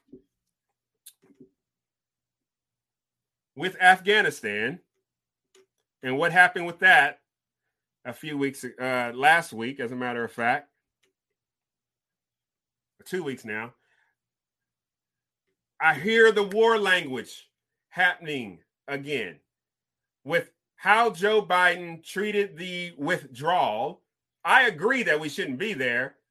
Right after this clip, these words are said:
Thumbs up. Yes. Do I agree with how they implement, executed it? No, I don't. But nonetheless, you hear that language again. If we bring these refugees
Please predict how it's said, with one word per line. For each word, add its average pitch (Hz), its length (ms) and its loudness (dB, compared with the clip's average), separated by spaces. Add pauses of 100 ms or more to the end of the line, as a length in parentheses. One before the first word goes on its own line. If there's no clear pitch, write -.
(680)
Thumbs 180 280 -6
up. - 280 2 (320)
Yes. 160 480 -2 (1120)
Do 147 100 -4
I 160 140 4
agree 185 320 -2
with 170 180 -4
how 180 240 4
they 165 240 -4
implement, 202 520 -4
executed 233 540 -4
it? 233 200 -8
No, 143 160 -6
I 131 80 -6
don't. 165 400 -4 (1700)
But 180 160 -4
nonetheless, 175 840 2
you 151 180 -8
hear 196 180 2
that 185 220 2
language 170 460 -2
again. 120 440 -8 (880)
If - 100 -20
we 113 80 -12
bring 156 320 -2
these 185 180 -6
refugees 185 720 0